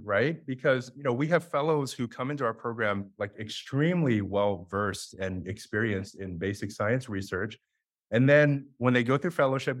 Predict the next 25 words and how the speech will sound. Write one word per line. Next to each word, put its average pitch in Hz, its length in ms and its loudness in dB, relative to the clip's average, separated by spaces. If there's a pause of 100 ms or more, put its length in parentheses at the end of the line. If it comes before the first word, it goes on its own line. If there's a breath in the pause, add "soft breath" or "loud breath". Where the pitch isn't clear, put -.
either 123 520 2 (280)
they, 110 300 0
they 104 160 -8
fall 113 320 2
in 131 120 -2
love 117 240 2
with 104 120 -4
something 123 360 -2
else, 107 440 -2 (480)
or 110 100 0
they 104 80 2
fall 117 200 6
in 131 100 6
love 127 140 6
with 131 120 0
patient 147 420 -4
care, 113 380 0
or 120 140 4
their 113 120 4
project 127 420 0
just 127 140 -6
doesn't 127 240 -6
work 110 260 -6
out. 127 280 -2 (500)
But 147 460 4